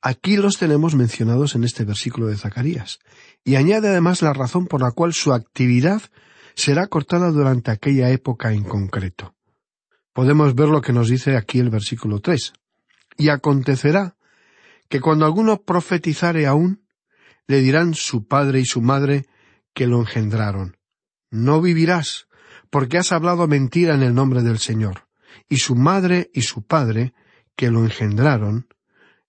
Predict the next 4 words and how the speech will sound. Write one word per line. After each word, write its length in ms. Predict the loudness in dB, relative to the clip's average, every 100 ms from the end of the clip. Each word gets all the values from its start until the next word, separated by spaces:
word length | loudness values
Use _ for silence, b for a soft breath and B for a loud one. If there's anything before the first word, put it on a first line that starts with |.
| _
le 220 | 2 2
traspasarán 1040 | 2 -2 -4 -6 -8 -4 0 2 0 -2 -10 _ _ _
cuando 440 | 0 2 4 2 0
profetizare". 840 | -2 -2 -2 -4 -2 -4 -6